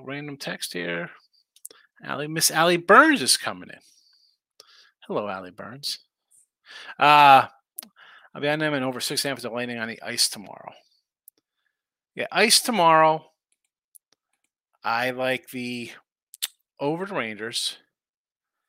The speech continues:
Tampa, I can do an over again tomorrow with Tampa, sure. I, I, <sighs> Vegas over.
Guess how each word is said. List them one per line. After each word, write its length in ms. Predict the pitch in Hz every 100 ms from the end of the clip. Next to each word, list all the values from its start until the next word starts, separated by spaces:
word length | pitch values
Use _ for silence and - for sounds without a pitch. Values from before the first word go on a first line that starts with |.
| _ _ _ _ _ _ _ _ - -
Tampa, 640 | 156 170 170 202 196 - -
I 140 | 127
can 280 | 135 143 131
do 240 | 127 147 147
an 120 | 139
over 340 | 139 143 147
again 280 | 147 151 151
tomorrow 360 | - 143 139 151
with 120 | 151
Tampa, 340 | 139 120 113
sure. 520 | 123 - 117 101 117 - _ _ _ _ _ _ _ _ _ _ _ _ _ -
I, 140 | 127 127 _ _ _ _ _ -
I, 60 | - _ -
<sighs> 80 | - - - - _ - - _ _ _ _ _ _ -
Vegas 500 | 123 156 202 208 -
over. 420 | 156 147 165